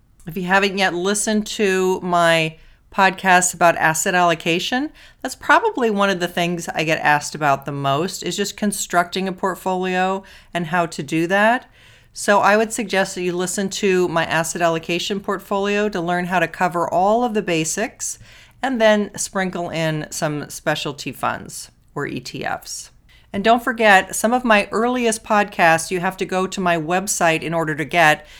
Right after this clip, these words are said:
because iTunes only publishes the most recent three hundred. So I've got almost another three hundred over on my website, and some of the earlier ones involved some very popular topics like mindset,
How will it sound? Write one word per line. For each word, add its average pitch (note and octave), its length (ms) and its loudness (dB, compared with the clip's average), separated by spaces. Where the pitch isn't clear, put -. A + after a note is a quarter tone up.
because F#3+ 280 0
iTunes G3 560 2
only G#3 340 0
publishes F3+ 640 -2
the F3+ 40 -6
most E3 280 -4
recent F3 400 -4
three D#3+ 220 -6
hundred. D3+ 580 -4
So - 160 -6
I've F3 120 0
got E3+ 220 6
almost A3 480 2
another F#3 320 0
three E3+ 240 -6
hundred D#3 480 -2
over F#3 340 -2
on F3 120 0
my D#3 100 0
website, D3 680 -2
and G#3 100 -4
some C#4+ 200 2
of A#3 80 0
the A3+ 100 2
earlier A3+ 420 2
ones F3 460 2
involved E3 800 4
some F#3 160 -6
very G#3+ 200 0
popular F#3+ 480 -2
topics E3 640 -2
like C#3 220 -4
mindset, F#3 1000 4